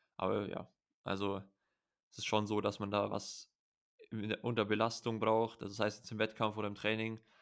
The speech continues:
was man einfach, finde ich, ähm, so trinken kann, ohne dass was so 'n krassen Geschmack hat, dass man wirklich sich daran irgendwie so satt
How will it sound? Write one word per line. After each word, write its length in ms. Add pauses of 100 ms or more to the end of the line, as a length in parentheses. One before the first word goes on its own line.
(380)
was 320
man 200
einfach, 680 (260)
finde 280
ich, 260
ähm, 720 (440)
so 260
trinken 460
kann, 260
ohne 160
dass 220
was 100
so 100
'n 80
krassen 340
Geschmack 400
hat, 180
dass 140
man 160
wirklich 340 (340)
sich 160
daran 220
irgendwie 220
so 280 (640)
satt 540